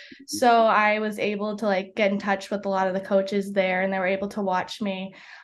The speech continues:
Um, and then that's when I started talking to Brett, the head coach at Maryland here. And he invited me after to come to, um, summer camp so I could see, like, how I like Maryland in general, and, like, he can work with me, like, one-on-one. And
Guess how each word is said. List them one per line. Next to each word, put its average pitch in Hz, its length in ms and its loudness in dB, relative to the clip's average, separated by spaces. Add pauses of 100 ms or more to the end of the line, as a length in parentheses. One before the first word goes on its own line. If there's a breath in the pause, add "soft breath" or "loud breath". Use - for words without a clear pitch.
(100)
Um, 185 340 0
and 202 140 2
then 190 140 0
that's - 320 -4 (220)
when 214 200 2
I 196 60 4
started 196 280 2
talking 202 300 -2
to 196 80 0
Brett, 185 440 -2
the 208 60 -2
head 190 220 -4
coach 214 320 -2
at 170 180 0
Maryland 180 380 -2
here. 175 420 0 (400 loud breath)
And 208 240 4
he 220 220 0
invited 196 420 2
me 202 120 2
after 185 440 0
to 190 80 -6
come 190 360 -4
to, 185 460 0 (260)
um, 175 280 0
summer 247 320 4
camp 220 360 0
so 202 220 0
I 190 120 0
could 196 240 -4 (520 loud breath)
see, 254 320 2
like, 214 160 6
how 220 260 2
I 202 120 6
like 196 440 0
Maryland 247 560 4
in 220 120 0
general, 214 340 0
and, 202 80 0
like, 196 160 -2
he 208 240 -10
can 202 120 -10
work 180 200 -4
with 185 140 -2
me, 185 320 0 (320 loud breath)
like, 190 160 4
one-on-one. 170 640 2
And 196 640 2